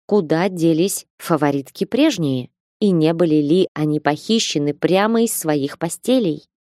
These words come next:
"Что за осуждающие нотки в твоём голосе, Кайл?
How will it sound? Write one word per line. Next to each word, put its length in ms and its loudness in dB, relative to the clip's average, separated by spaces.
"Что 260 2
за 220 4
осуждающие 840 2
нотки 360 0
в 60 -16
твоём 380 0
голосе, 440 0
Кайл? 520 -4